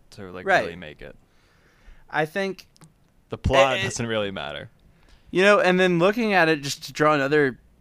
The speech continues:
Speaker 2: Bill and Ted, uh, comparison, Keanu goes on to be this huge, just massive star, and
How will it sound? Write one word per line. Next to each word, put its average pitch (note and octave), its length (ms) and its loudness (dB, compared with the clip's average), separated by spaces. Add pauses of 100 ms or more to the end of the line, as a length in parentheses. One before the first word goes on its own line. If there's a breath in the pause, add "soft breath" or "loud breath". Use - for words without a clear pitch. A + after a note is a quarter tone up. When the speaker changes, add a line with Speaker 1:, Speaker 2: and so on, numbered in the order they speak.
(380)
Speaker 2:
Bill C#3 220 0
and C3 160 0
Ted, C3 560 -2 (500)
uh, G#2+ 480 -8 (1300 soft breath)
comparison, C3 960 -2 (180)
Keanu D#3+ 560 2
goes C3+ 240 0
on C3 240 0
to B2 60 -6
be B2+ 200 -6
this A#2+ 260 -6 (240)
huge, D#3 800 -4
just G#2+ 280 -10
massive C3+ 560 -2
star, C3 640 -4 (720 soft breath)
and B2 720 0